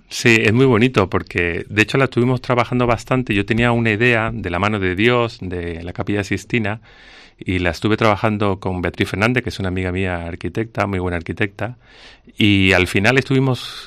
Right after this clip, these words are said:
eh, jugando y no me acabo de convencer la idea. Y bueno, y viendo fotos, imágenes, pues esta sí, porque creo que es un poco la idea que yo quiero representar, ¿no? Porque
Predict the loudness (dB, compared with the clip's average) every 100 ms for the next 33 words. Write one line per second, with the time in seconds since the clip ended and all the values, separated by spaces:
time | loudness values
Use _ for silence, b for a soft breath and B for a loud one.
0 | -6 -6 -4 4 4 6 2 2 0 0
1 | -2 0 -2 -2 -4 -2 -2 -2 0 0
2 | 0 0 0 0 0 0 0 -2 -2 -2
3 | -4 -4 -4 -4 -6 -8 -10 -8 -8 -8
4 | -2 2 4 4 2 0 -4 -2 -6 -2
5 | 0 0 0 -2 -4 -8 B B B B
6 | -4 0 0 0 0 2 2 2 0 0
7 | 2 2 0 -4 -12 -6 -4 -2 -2 -2
8 | 0 2 2 0 0 -2 -2 0 0 -2
9 | -4 -8 -8 -4 -4 -4 -8 -12 -12 -10
10 | -10